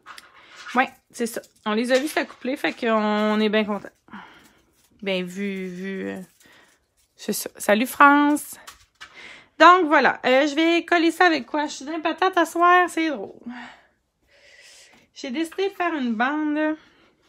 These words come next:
dans le bas. Je vais pareil brancher mon fer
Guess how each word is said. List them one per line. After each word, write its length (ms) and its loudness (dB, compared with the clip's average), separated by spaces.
dans 180 -14
le 100 -12
bas. 340 -12
Je 200 -16
vais 80 -14
pareil 600 -16
brancher 400 -12
mon 160 -10
fer 320 -8